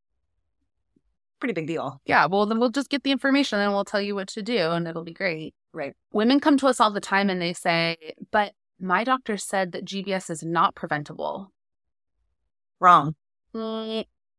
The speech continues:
Speaker 1: That's, it uninf-, it's either uninformed or lying, <laughs> right?
Speaker 2: Yeah,
Speaker 1: Yeah, it's either
Speaker 2: absolutely.
Speaker 1: somebody just isn't aware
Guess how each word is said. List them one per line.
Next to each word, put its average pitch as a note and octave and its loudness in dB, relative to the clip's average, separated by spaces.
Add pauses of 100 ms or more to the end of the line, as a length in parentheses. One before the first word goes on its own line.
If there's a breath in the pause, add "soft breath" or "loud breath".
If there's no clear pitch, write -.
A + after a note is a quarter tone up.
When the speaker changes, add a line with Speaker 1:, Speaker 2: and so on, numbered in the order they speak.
(100)
Speaker 1:
That's, F3 -4 (760)
it - -6
uninf-, F3 0
it's F#3+ -2
either F#3+ 2
uninformed F3+ 2 (400)
or C#3+ 0 (1500)
lying, C#3+ -6 (380)
<laughs> - -14
right? F#3+ 6
Speaker 2:
Yeah, F#3+ 4
Speaker 1:
Yeah, - 0
it's - -4
either D#3+ 6
Speaker 2:
absolutely. G#3 8
Speaker 1:
somebody G#3+ 6
just E3+ -4
isn't F#3+ 2
aware D#3 2